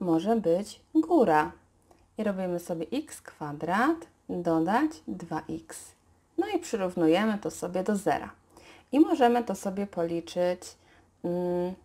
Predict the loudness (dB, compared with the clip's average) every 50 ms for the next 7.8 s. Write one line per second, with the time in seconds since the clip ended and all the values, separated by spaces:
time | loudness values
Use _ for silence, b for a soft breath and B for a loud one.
0 | _ _ _ _ _ -6 -4 -2 0 4 4 4 4 4 4 2 2 2 2 2
1 | 0 -2 -4 -8 -14 -18 -20 -20 -20 -20 -20 _ _ _ _ _ _ _ _ _
2 | -8 -4 0 2 2 2 2 0 -4 -6 -10 -4 0 2 2 2 0 -4 -8 -2
3 | 2 2 4 4 2 0 -4 -12 _ _ _ _ _ _ -4 -2 0 2 4 4
4 | 4 4 2 -2 -4 -4 -2 -2 -2 -4 -6 -8 -12 _ _ _ _ _ _ _
5 | _ _ _ _ _ _ _ _ _ _ _ _ _ b b b b b b b
6 | b b b b 2 6 6 6 6 4 2 0 0 -2 -4 -6 -6 -8 -6 -4
7 | -2 0 0 2 2 2 2 2 -2 -6 -8 -6 -6 -6 -6 -6